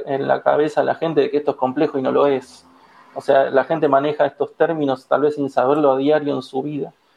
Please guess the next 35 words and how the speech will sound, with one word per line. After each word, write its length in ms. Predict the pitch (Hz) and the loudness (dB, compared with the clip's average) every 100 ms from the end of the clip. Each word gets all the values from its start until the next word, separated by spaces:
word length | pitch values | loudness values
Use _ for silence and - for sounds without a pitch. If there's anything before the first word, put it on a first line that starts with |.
| _ _ | _ _
Entonces, 560 | 139 139 147 147 143 - | -12 -2 -2 0 -6 -2
para 240 | 147 151 | -2 -2
que 100 | 165 | -4
sepan 280 | - 185 180 | -8 -4 -2
cómo 260 | 180 175 175 | -2 0 -4
es, 300 | 147 - _ _ _ _ _ _ | -6 -20 _ _ _ _ _ _
en 180 | 156 147 | -2 0
tiempo 380 | 175 185 180 156 | 2 2 2 2
real, 500 | 156 165 147 135 - _ | 4 2 2 -2 -10 _
siempre 280 | - 185 175 | -2 0 2
doy 100 | 175 | 2
el 100 | 165 | 2
mismo 240 | 170 165 | 0 0
ejemplo, 240 | 170 170 151 | 0 0 0
si 80 | 147 | 0
ustedes 280 | 160 165 170 | 0 0 0
hoy 100 | 160 | -2
quieren 240 | 170 160 | -2 -2
saber 480 | 147 143 156 147 147 _ - | 0 2 2 2 -2 _ -20
cómo 220 | - 170 160 | -2 0 4
los 200 | 147 143 | 2 2
distintos 540 | 139 170 175 170 - | -2 -2 0 0 0
estados, 800 | 143 - 143 123 123 - - - 185 _ | -4 4 4 4 -4 -8 -20 -20 -20 _
eh, 580 | 139 127 127 127 123 - - | -4 -2 0 -2 -4 0 2
o 120 | 123 - | 2 2
provincias, 420 | 139 147 151 143 | 0 0 0 0
no 60 | 139 | 0
me 80 | |
acuerdo 180 | 139 143 | 2 2
bien 140 | 147 143 | 2 2
el 80 | |
nombre, 260 | 143 135 - | 2 0 -2
que 80 | 135 | -2
tiene 160 | 156 | 2
Australia, 720 | 147 135 _ 151 135 127 127 | 0 0 _ 2 2 0 -8